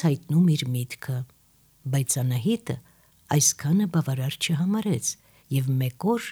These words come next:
նրա հետ սկսեց այսպես խոսիլ.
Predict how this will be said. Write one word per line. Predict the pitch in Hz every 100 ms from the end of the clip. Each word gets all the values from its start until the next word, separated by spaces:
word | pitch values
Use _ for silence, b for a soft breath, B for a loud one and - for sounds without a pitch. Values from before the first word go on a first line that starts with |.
| - b b -
նրա | 131 127
հետ | 110 214
սկսեց | - - 135 - 165 208
այսպես | 185 - 120 127 -
խոսիլ. | 127 - - 113